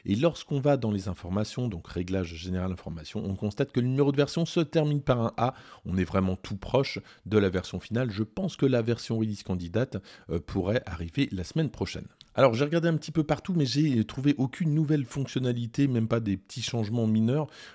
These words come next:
Euh, le seul truc que j'ai pu, euh, voir, c'est lorsqu'on ouvre l'application photo, on a cette nouvelle pancarte. Alors c'est pas la première fois qu'on voit cette pancarte, parfois ça revient. Euh, certaines personnes ne l'auront même pas. Bon, en tout cas,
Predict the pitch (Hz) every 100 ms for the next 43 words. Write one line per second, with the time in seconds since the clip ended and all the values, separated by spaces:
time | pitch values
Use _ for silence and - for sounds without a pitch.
0 | - 104 104 107 110 - 156 - 151 135
1 | 117 113 - 110 98 92 117 123 - 101
2 | 98 90 101 - 95 92 98 95 90 90
3 | - 92 90 90 85 92 - 113 98 90
4 | - 85 - 82 107 104 98 95 95 123
5 | 120 92 90 - - - - - - -
6 | 113 113 113 113 - 123 117 - 107 110
7 | 98 101 95 104 95 104 104 87 - 98
8 | - 90 90 87 107 - - - - 87
9 | 87 90 90 - 98 - 98 104 - 104
10 | 101 95 92 92 90 85 85 98 101 -
11 | - - - 110